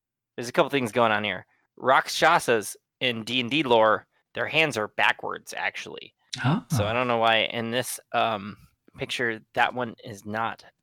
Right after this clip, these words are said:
Speaker 1: having backwards hands. But at the same time, I don't know what are they mounting and killing?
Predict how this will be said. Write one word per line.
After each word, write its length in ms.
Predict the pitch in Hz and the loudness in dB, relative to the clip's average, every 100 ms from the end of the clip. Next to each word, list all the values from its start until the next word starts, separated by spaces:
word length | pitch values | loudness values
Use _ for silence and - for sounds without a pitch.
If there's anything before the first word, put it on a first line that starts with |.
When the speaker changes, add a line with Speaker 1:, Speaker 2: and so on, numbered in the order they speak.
| _ - | _ -10
Speaker 1:
having 400 | 110 101 104 107 | -8 -8 -12 -12
backwards 420 | 127 - 76 - | -14 -12 -14 -8
hands. 440 | - 214 220 - _ _ _ _ _ | -2 -2 -4 -10 _ _ _ _ _
But 100 | - | -18
at 40 | |
the 80 | - | -4
same 260 | - 185 | 2 2
time, 280 | 170 175 165 | 4 4 6
I 120 | 151 185 | 6 6
don't 120 | 196 | 8
know 380 | 180 185 185 - _ _ _ _ _ _ _ _ _ | 10 10 8 4 _ _ _ _ _ _ _ _ _
what 200 | - 185 - | -6 -6 -4
are 140 | 349 | -4
they 340 | 381 381 262 - _ _ _ _ _ _ _ 139 117 | 0 0 0 -6 _ _ _ _ _ _ _ -16 -6
mounting 540 | 120 120 147 175 175 | 2 4 4 0 0
and 220 | 131 107 | 0 -2
killing? 520 | - 127 151 127 101 | -4 -2 2 2 0